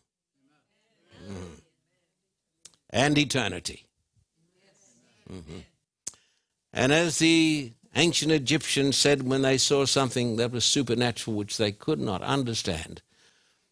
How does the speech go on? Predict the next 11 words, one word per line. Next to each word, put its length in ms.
they 140
had 220
this 160
saying 440
to 80
the 120
pharaohs, 640
"This 680
is 260
the 120
finger 960